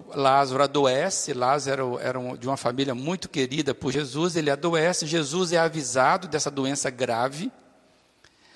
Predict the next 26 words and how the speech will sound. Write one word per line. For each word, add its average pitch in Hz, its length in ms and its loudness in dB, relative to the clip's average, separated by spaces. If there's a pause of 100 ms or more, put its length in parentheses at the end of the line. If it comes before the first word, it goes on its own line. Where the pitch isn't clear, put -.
(200)
só 190 320 6
que 214 120 -2
Jesus 170 460 0
recebe 185 960 2
a 185 40 2
informação 143 960 -4 (640)
e 247 140 -4
ele 220 420 -2 (320)
fica - 500 -2
ainda 170 300 0
mais 160 320 0
dois 165 400 0
dias 165 360 -2
onde 143 160 -4
ele 127 100 -2
estava. - 340 -6 (1800)
E 185 120 2
quando 208 340 4
ele 196 100 4
resolve, 139 500 4
então, 120 460 -4 (160)
ir 156 280 -4 (800)
ao 131 240 0
encontro 127 440 -4
da 123 120 0
família, 160 640 -2